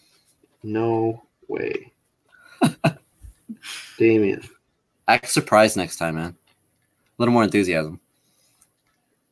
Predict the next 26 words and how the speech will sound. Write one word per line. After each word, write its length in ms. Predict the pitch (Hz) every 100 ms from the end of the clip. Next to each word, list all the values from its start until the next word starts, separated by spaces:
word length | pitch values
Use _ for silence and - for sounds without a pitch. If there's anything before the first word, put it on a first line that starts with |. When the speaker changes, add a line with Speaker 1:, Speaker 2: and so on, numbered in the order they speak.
| _ _ _ _ _ _ _ _ _ _ _
Speaker 1:
Well, 400 | 135 131 131 127 - -
what 140 | 131
do 60 | 135
you, 200 | 131 - - 127 _ _ _ _ _ _
you 140 | 143
gotta 240 | 180 165 123
get 240 | 117 117
something. 580 | - 101 113 127 95 95 _ _ _ _ _ _ _ _ - _ -
Speaker 2:
<laughs> 100 | - - 156 - 175 - - _ - -
Why? 680 | 127 98 101 - 90 78 87 - - - - - - -
Speaker 1:
I 80 | 160
thought 160 | 226 214
you 160 | 208
had 160 | 190 185
something 400 | 185 175 147 127
coming 460 | 139 143 123 98 -
from 160 | 110
last 320 | 104 113 127 -
week. 160 | - _ _ _ _ _ _ _ _ _ _ _ _ _ _ _ _ -
I'm 120 | 120
probably 320 | - - -
dreaming, 520 | - - - - - -
but 100 | -
I 100 | 107 -
thought 160 | -
you 140 | 107